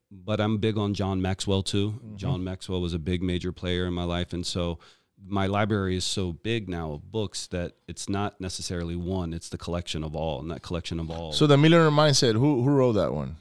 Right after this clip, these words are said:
Speaker 2: Or, or, or was it called Secrets of the Millionaire Mind, or?
Speaker 1: I,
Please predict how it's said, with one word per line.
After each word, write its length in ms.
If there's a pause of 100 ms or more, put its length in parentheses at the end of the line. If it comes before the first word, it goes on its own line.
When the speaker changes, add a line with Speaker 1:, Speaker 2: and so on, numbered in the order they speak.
(140)
Speaker 2:
Or, 200
or, 260
or 360
was 200
it 120
called 320
Secrets 400
of 80
the 80
Millionaire 380
Mind, 440
or? 300 (1300)
Speaker 1:
I, 100